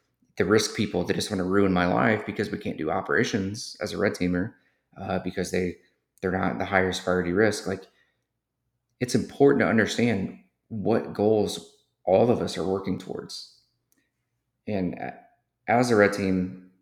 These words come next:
manager, operator, if I understand what those goals are, I can bring people to the table. I can do the ops that people really need to fo-, like, that are really important to them. You know, not just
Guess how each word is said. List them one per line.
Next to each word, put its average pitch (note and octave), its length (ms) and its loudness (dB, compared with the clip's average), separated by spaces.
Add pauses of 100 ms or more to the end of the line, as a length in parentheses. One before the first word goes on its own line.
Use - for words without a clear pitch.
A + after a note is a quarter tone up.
manager, F#2+ 640 0
operator, F2+ 680 0 (920)
if - 120 -10
I G2 120 4
understand B2+ 360 6
what A#2 80 2
those G#2 160 4
goals F#2 280 -4
are, G2 420 2
I G2+ 100 -2
can B2 200 2
bring G#2+ 260 2
people G2 280 -4
to - 120 -12
the E2 100 -8
table. - 520 -6 (440)
I G#2 120 0
can A#2 200 2
do A2+ 280 4
the - 160 0
ops G2 380 0
that - 160 -10
people F#2 400 -6 (140)
really G2 400 2
need F#2 260 0
to F#2 40 -8
fo-, - 360 -2
like, D#2+ 260 -6
that G2 140 -2
are F#2 80 0
really F2+ 680 0 (560)
important A#2+ 480 0
to - 80 -4
them. A1+ 300 -8 (800)
You G2+ 100 -4
know, G2 80 0
not C3 220 2
just - 400 -2